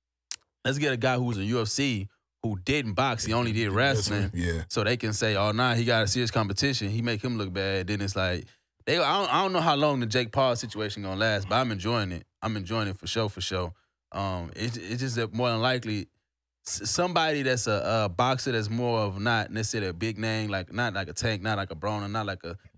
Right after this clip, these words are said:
Speaker 1: Santa Cruz. Well, he's, like, one ninety, so he wouldn't fight those guys anyways.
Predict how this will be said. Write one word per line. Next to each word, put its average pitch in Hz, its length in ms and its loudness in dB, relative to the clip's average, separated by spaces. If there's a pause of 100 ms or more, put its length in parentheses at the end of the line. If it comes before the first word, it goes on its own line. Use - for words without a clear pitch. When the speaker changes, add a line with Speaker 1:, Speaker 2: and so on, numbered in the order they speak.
(120)
Speaker 1:
Santa 110 260 -2
Cruz. 107 800 -4 (340)
Well, 127 100 0
he's, 240 140 0
like, 120 120 2
one 101 220 -2
ninety, 104 280 0
so 95 100 -6
he 104 120 -2
wouldn't 104 240 -4
fight 92 180 -4
those 90 160 -6
guys 85 260 -4
anyways. 87 560 -8